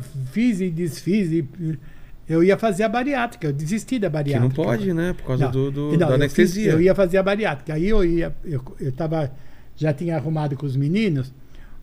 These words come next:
Speaker 1: um cirurgião plástico pra retirada dessa minha barriga.
Speaker 2: Tá.
Speaker 1: Que é só pele, né? Mas por causa da anestesia eu tive que desistir, então
Speaker 2: Exato.
Speaker 1: É.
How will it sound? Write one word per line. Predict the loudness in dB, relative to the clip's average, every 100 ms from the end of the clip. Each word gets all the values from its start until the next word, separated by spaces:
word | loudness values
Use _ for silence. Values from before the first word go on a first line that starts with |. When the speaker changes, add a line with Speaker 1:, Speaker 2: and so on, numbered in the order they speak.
| -2
Speaker 1:
um | 0
cirurgião | 4 4 4 2 0 -2
plástico | -2 -2 -4
pra | -6 -4
retirada | -4 -2 -2 2 0
dessa | 0 -2 -2
minha | -4 -4
barriga. | -4 -4 -6 -6 -8 -10
Speaker 2:
Tá. | -6 -6 -6 -14 -4
Speaker 1:
Que | -2
é | 0
só | 0
pele, | 0 2 2 0 -4 -8 -14 -20 -20 -10
né? | -4 -2 -4 -12 -20 -20 -20 -6 -4 -4 -4 -2
Mas | 0 0
por | 0 -2
causa | 0 0 0
da | 0
anestesia | 0 0 0 0 0 0
eu | 0
tive | 0 0
que | -2
desistir, | -2 -4 -2 -4 -2
então | -4 -2 -2
Speaker 2:
Exato. | -2 -4 -4 -6 -8 -14 -14 -12 -12 -14 -16 -18 -16
Speaker 1:
É. | -14